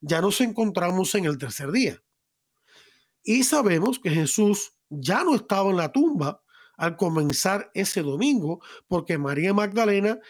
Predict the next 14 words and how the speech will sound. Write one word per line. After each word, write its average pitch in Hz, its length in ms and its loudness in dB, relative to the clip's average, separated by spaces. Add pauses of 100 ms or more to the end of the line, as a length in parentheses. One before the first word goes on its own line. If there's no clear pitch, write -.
(140)
fue 196 220 -2
al 208 80 2
sepulcro 196 800 0
cuando 170 260 -2
todavía 170 340 0
estaba 196 240 0
oscuro 185 760 0 (380)
y 226 120 2
lo 208 140 4
encontró 185 440 -2
vacío. 214 560 2 (680)
Y 196 100 -6
salió 180 300 0
corriendo 202 600 0